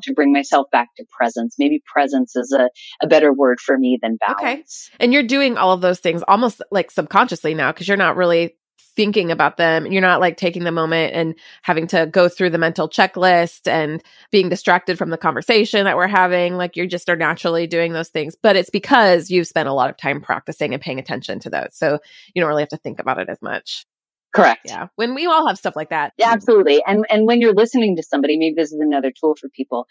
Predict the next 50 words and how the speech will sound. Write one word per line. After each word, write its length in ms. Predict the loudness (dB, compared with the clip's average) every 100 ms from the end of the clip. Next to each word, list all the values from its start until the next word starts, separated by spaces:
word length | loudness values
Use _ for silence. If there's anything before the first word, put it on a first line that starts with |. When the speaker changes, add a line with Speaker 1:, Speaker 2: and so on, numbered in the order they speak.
| -16 -20 -2
Speaker 1:
When 140 | 0
you're 100 | 2 4
really 260 | 6 6
listening, 440 | 4 2 0 -2 2
so 100 | 2
I 60 |
just 180 | 2 0
did 120 | 0
it 80 | 0
now, 220 | 0 -2 -2
which 120 | -4
is 80 | -4
what 120 | -6 -6
made 100 | -6
me 140 | -8
think 140 | -10 -12
of 80 | -12
it. 540 | -14 -18 -12 -10 -8
Yes, 380 | -2 2 2 4
it's 160 | 0 2
automatic 480 | 2 2 2 0 -2 -4
for 100 | -10 -10
me, 380 | -8 -8 -8 -8 _ _ _ _ -8 0
but 180 | 0 2
what 140 | 2
is 100 | 2
still 240 | 2 2 2 0
conscious 360 | 0 2 2 0
to 60 | 2
you, 260 | 2 2 0 0
and 380 | 2 2 0 0
I'm 140 | 0
aware 400 | 0 0 2 2
that 140 | 2 0
I'm 160 | 0
breathing 400 | 0 0 0 -4
in. 180 | -8 -14 _ _ _ _
So 160 | -2
it's 120 | -2 -4
the 200 | 2 4
eighty 180 | 4 0
twenty 360 | -2 0 0
rule, 260 | 0 -2 -2 0
right? 220 | 0 0 2
Eighty 320 | 4 4 2
percent 320 | 0 0 2
of 60 | 2
my 80 | 2
attention 520 | 0 -2 -2 -2 -4
here, 320 | -2 0 0